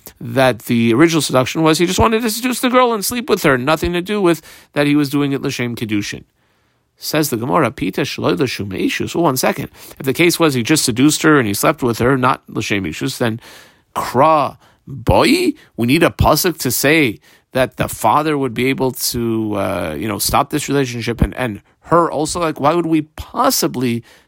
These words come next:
think that they wouldn't be able to? It wasn't even l'shem kedushin. Amrav Nachum Bar Yitzchak, I underline his name. Loimar. Well, no, no, no. What's coming to tell you over here is shemishalem kanas kemefuta, that the kanas is paid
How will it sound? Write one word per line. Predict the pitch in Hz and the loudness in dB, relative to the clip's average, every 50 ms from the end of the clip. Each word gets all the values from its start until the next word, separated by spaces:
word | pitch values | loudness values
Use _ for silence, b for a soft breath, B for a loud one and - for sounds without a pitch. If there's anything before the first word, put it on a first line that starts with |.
| b - | b -16
think | - - - 110 104 123 151 - b b b b b | -10 -4 -2 -2 -2 -2 -4 -8 b b b b b
that | - 147 - | -4 -2 0
they | 175 175 | 2 2
wouldn't | 190 247 247 196 - | 4 4 2 2 2
be | - 156 135 | 2 2 2
able | 127 120 104 110 107 | 2 0 -2 -4 -6
to? | - - 110 | -4 -4 -2
It | 117 | 0
wasn't | 147 160 160 170 190 | 0 0 0 0 -2
even | 226 262 311 359 | -2 -2 -2 -2
l'shem | 349 - - 247 - | 0 0 -2 -2 -4
kedushin. | 269 240 381 392 370 - - 285 - - - _ _ _ _ _ _ - - | -2 0 2 2 2 2 0 -4 -8 -10 -14 _ _ _ _ _ _ -20 -14
Amrav | 82 95 101 113 | -10 -8 -6 -4
Nachum | 120 127 135 151 | -4 -4 -2 -2
Bar | 170 180 | 0 0
Yitzchak, | 208 220 208 - 196 180 170 - | 0 0 -2 -2 -2 -2 -2 -2
I | 127 123 | -4 -4
underline | 123 123 120 113 104 107 | -4 -4 -4 -4 -6 -6
his | 104 123 - | -10 -10 -4
name. | 127 160 165 165 165 165 b b b b b b b b - | -2 0 0 0 0 -4 b b b b b b b b -12
Loimar. | 117 101 107 127 208 247 240 202 147 123 117 127 151 165 b b b b b b - | -8 -2 0 2 2 2 2 2 4 4 4 4 2 0 b b b b b b -6
Well, | - 113 113 | -2 -2 0
no, | 113 139 143 139 | 2 2 2 2
no, | |
no. | 117 98 - - - _ - | 0 -2 -4 -8 -12 _ -8
What's | 107 117 107 - - | -6 -6 -6 -6 -10
coming | - - - 175 185 220 208 190 | -10 -4 -2 0 0 0 -2 -4
to | - 151 | -4 -4
tell | - - 156 156 | -2 0 0 2
you | 156 160 139 | 2 2 2
over | 135 135 120 123 120 113 | 2 2 0 -2 -2 -4
here | 104 - - 220 240 214 185 147 131 131 139 - - _ - | -4 -6 -6 -2 0 2 2 2 2 0 -2 -4 -8 _ -2
is | 110 107 101 104 113 147 175 165 - b b b b b | 0 0 2 2 2 0 0 -2 -6 b b b b b
shemishalem | - - - 143 127 117 117 113 107 - - 175 180 196 180 151 147 143 143 135 | -6 -2 -2 0 0 0 -2 -2 -2 -2 0 2 2 2 4 2 2 0 -2 -4
kanas | - - 139 135 135 131 - - - | -6 -4 0 0 0 0 0 -4 -8
kemefuta, | - - - 151 135 123 117 107 - 160 156 - - - - - B B B B B B B _ | -10 -6 -4 -2 0 0 0 2 4 4 4 4 2 -2 -10 -10 B B B B B B B _
that | - 117 110 - | -2 -2 0 0
the | 110 113 113 110 107 | 0 0 0 0 -2
kanas | - - 117 110 - 294 285 - | -4 -4 -2 0 0 0 0 -2
is | 160 143 | -4 -8
paid | - - 143 143 143 147 147 - | -6 -2 2 4 4 4 2 0